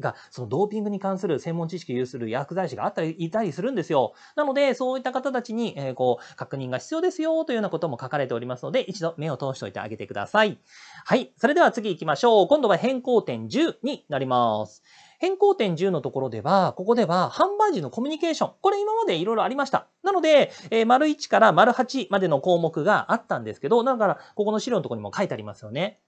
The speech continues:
そう。で、その中で三番目、四番目、五番目のところなんですけど、それに関しては、えー、第一類医薬品を販売する場合には、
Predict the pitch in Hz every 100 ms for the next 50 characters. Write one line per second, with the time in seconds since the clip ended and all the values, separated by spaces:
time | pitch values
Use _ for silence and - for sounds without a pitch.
0 | _ - 160 156 - - - 240 262 165
1 | - - 302 370 370 160 285 165 110 _
2 | - - 277 285 277 269 277 269 - -
3 | 196 220 214 202 214 214 - 127 127 165
4 | 156 202 - 151 139 131 131 127 - 127
5 | 110 101 - 117 214 170 - - - -
6 | 320 339 339 330 320 - 117 139 196 170
7 | - 165 170 156 143 320 392 - 381 381
8 | 370 381 381 262 240 262 170 214 220 220
9 | 214 220 208 208 214 208 156 202 196